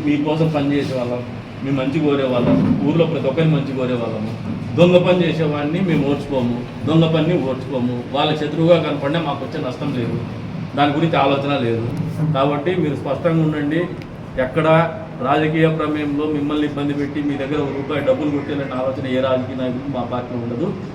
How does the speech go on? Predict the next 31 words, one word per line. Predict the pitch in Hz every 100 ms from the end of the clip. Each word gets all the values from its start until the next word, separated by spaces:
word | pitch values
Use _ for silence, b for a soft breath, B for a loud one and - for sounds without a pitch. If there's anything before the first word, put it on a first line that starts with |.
| -
మీకు | 143 190 170
ఎవరైనా | 175 175 185 180
అటువంటి | 165 165 160 156
పనులు | 160 160
కల్పించినా | 147 143 147 165
నా | 170 127
దృష్టికి | 127 143 156
తీసుకురండి, | 143 - 151 135
ఇమ్మీడియట్గా | 135 143 147 147 156
వాళ్ళైనా | 127 127 120 120 117
కానీ. | 117 190 - - - -
నేను | 127 135
ఒకరు | 131 127
పోయినారు, | 135 135 127 117 117 - - - - - - - - - - - - - - - - - - - 196 - - - - - - - - - - - 123
యా | 139
పార్టీ | 151 160 156 151
వాడు | 160
మాకు | 165 131 127 127 -
సంబంధం | 123 139 131 113
లేదు. | 113 117
దొంగ, | 143 175 180 185 -
దొంగకు | 165 180 175
కులం | 165 165 170
ఉండదు, | 156 156
మతం | 180 147 156 151
ఉండదు, | 160
పార్టీ | 160 139 - 117
ఉండదు. | 101 - - - - 113
దొంగ | 143 147
దొంగే | 131 120 127
అవుతుంది. | 98 -